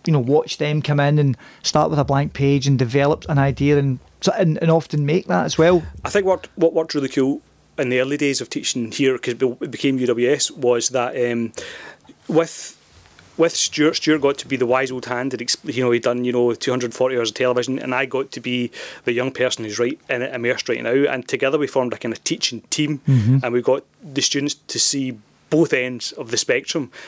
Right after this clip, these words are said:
Speaker 2: and they could locate themselves within it and align themselves with either of us, and I think that worked really well,
Speaker 1: Yeah.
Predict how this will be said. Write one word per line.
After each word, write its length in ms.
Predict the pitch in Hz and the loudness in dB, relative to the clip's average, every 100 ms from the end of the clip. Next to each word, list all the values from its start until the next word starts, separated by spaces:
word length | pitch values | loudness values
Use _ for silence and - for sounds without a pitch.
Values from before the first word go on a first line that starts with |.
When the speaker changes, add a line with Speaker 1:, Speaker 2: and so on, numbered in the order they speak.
| - | -12
Speaker 2:
and 200 | - 123 | -6 -2
they 100 | 127 | 0
could 160 | 143 135 | 0 0
locate 320 | 127 - 139 | -2 0 0
themselves 400 | 139 123 123 117 | 0 0 0 0
within 240 | - 131 147 | -2 -2 0
it 80 | 151 | -2
and 140 | 120 | 0
align 200 | 120 123 | 2 2
themselves 280 | 123 - 113 | 0 -2 -2
with 120 | 110 | 0
either 220 | 120 117 | 0 0
of 60 | 113 | 0
us, 200 | 131 - | 0 -2
and 60 | |
I 40 | 123 | -4
think 200 | 139 127 _ _ _ | -4 -6 _ _ _
that 240 | 127 120 | -4 -4
worked 240 | - 135 - _ - 170 | -4 -4 -4 _ -20 -4
really 240 | 127 120 | 0 2
well, 300 | 117 120 135 - - | 2 0 -2 -4 -2
Speaker 1:
Yeah. 180 | 127 | -2